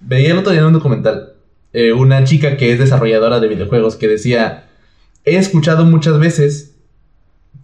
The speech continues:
cuando dicen que no hay problema que haya personajes femeninos, o no debería haber problema de que, de que hay o de que no hay, porque puedes representarte en un hombre siendo mujer".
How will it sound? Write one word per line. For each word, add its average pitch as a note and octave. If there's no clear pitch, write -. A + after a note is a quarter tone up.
cuando C#3
dicen C#3
que C#3+
no C#3+
hay D#3+
problema D#3+
que C#3
haya C#3
personajes C3
femeninos, D#3+
o C3+
no C#3+
debería E3
haber D#3+
problema D3+
de C#3
que, A#2
de A#2+
que B2
hay D3
o C#3
de A#2
que A2+
no A#2+
hay, D#3
porque D3+
puedes G#3+
representarte C#3+
en D3
un C3+
hombre F3
siendo B2+
mujer". A2